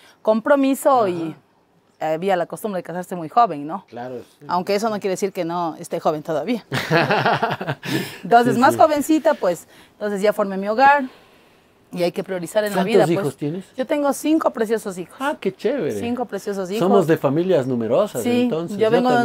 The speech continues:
Speaker 2: también.
Speaker 1: familia donde
Speaker 2: <laughs>
Speaker 1: somos, eh, prácticamente ahora ocho hermanos, pero éramos
Speaker 2: Ujú,
Speaker 1: diez,
Speaker 2: ujú.
Speaker 1: fallecidos Marianita y Fernando.
Speaker 2: Ya.
Speaker 1: Sí, entonces,
Speaker 2: Claro, sí, sí.
Speaker 1: creo que Fernando también era contemporáneo, que en paz descanse, de uno de tus hermanos.
Speaker 2: Sí, sí.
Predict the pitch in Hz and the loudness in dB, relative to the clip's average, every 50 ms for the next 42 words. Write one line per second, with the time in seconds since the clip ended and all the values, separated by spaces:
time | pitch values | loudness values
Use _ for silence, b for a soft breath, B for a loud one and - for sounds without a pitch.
0 | 233 - - 233 214 214 220 247 247 269 262 247 226 208 202 196 - - 220 220 | 2 2 2 0 0 0 0 -2 2 2 2 4 4 2 0 -2 -4 -2 0 0
1 | 233 233 240 240 240 233 226 - B B B B B B B B - 202 208 202 | 0 2 2 2 2 2 -2 -10 B B B B B B B B -6 -2 0 0
2 | 196 190 190 190 180 160 - - 233 226 - 240 - 240 247 269 262 320 269 233 | 0 0 0 -2 -6 -6 -4 -2 -2 -2 0 0 0 2 2 2 4 6 6 8
3 | 233 226 196 180 190 196 - - 190 160 151 - - - - - - - _ - | 8 8 6 6 6 4 2 -4 -4 -4 -4 -8 -8 -10 -18 -20 -20 -14 _ -2
4 | 190 196 202 208 202 196 190 180 - 110 214 226 240 247 247 - - - _ _ | 0 2 2 2 2 0 -2 -4 -6 -4 0 0 0 0 -2 -8 -16 -20 _ _
5 | _ - - 214 208 196 175 190 185 185 - 220 214 208 226 226 226 220 202 196 | _ -14 -8 -2 -2 -2 0 -2 -4 -4 -4 -4 -2 0 2 2 2 0 0 -2
6 | 202 190 185 175 175 190 208 - 220 208 196 - 190 165 156 185 196 214 208 196 | -6 -4 -4 -4 -4 -6 -6 -6 -6 -6 -6 -8 -12 -10 -8 -6 -6 -4 -4 -4
7 | 247 269 - - 110 98 92 92 98 107 127 151 143 - - 233 254 294 302 - | -6 -8 -10 -14 -16 -14 -14 -14 -14 -14 -14 -16 -16 -12 -8 -6 -4 -4 -6 -8
8 | _ _ _ _ - 170 156 - 180 175 185 220 240 196 175 165 160 156 160 - | _ _ _ _ -18 -18 -12 -8 -6 -6 -6 -6 -6 -6 -6 -6 -6 -8 -12 -14
9 | - - - 254 285 311 - 311 240 254 226 233 247 254 247 - 214 202 214 226 | -14 -10 -2 0 0 0 0 -2 -2 -2 0 2 0 0 0 -2 -4 -4 0 0
10 | 233 220 226 202 185 190 190 170 180 175 180 190 208 202 185 190 185 170 190 190 | 0 0 0 -6 -8 -8 -6 -6 -2 -2 -2 -2 -2 -4 -8 -8 -6 -4 -2 -2
11 | 190 180 - 196 202 196 - 202 180 180 190 185 180 180 - - 170 170 165 175 | -4 -4 -6 -8 -8 -6 -6 -6 -4 -4 -4 -4 -4 -6 -6 -6 -6 -4 -2 0
12 | 196 208 196 170 - - 135 135 120 - 135 131 117 | -2 -2 -2 -4 -8 -8 -6 -6 -6 -6 -8 -10 -10